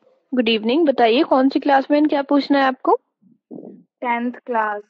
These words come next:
Speaker 1: Okay, and कौन सा question करना है आपको?
Speaker 2: Sixth, all।
Speaker 1: All करने, अच्छा, अच्छा। एक मिनट रुकिए, क्या आप एक मिनट wait कर लोगे?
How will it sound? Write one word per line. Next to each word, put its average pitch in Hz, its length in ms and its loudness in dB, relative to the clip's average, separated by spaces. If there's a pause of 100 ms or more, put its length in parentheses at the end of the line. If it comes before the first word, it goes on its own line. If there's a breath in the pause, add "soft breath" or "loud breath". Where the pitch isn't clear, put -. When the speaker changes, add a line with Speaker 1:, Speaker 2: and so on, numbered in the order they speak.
(880)
Speaker 1:
Okay, 240 300 -2 (360)
and 247 180 0
कौन 254 180 2
सा 330 100 0
question 285 340 2
करना 269 240 4
है 262 60 2
आपको? 262 320 -2 (2750)
Speaker 2:
Sixth, 254 420 0 (420)
all। 240 280 2 (2500)
Speaker 1:
All 247 280 4
करने, 220 260 -2
अच्छा, - 340 0
अच्छा। - 300 -8 (500)
एक 240 180 0
मिनट 277 120 4
रुकिए, 294 260 2
क्या 285 160 4
आप 277 140 4
एक 277 160 0
मिनट 302 180 2
wait 254 200 2
कर 277 180 4
लोगे? 277 240 4